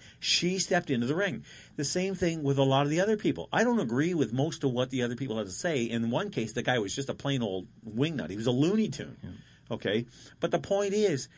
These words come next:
Speaker 1: there's so, so much frustration out there right now with the way things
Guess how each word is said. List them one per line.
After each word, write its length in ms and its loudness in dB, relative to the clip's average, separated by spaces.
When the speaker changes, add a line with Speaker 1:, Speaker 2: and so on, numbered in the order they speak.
Speaker 1:
there's 240 0
so, 400 0
so 260 0
much 300 -4
frustration 880 0
out 160 -2
there 140 0
right 200 2
now 320 -4
with 300 6
the 100 2
way 480 4
things 440 -4